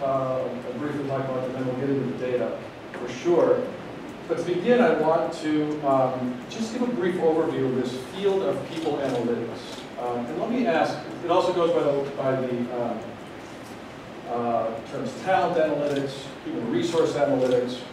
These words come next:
workforce analytics. There are a lot of different, uh, different, uh, terms for it. How many people have heard of this field? All right, great.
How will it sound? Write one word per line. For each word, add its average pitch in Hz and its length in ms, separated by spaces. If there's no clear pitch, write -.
workforce 147 500
analytics. 135 500
There 120 100
are 120 40
a - 20
lot 127 120
of 123 80
different, 123 300
uh, 117 100
different, 123 340
uh, - 440
terms 139 220
for - 100
it. - 120
How - 60
many 233 180
people 220 180
have - 100
heard 147 220
of - 160
this 117 180
field? 233 280
All 139 100
right, 139 300
great. 139 260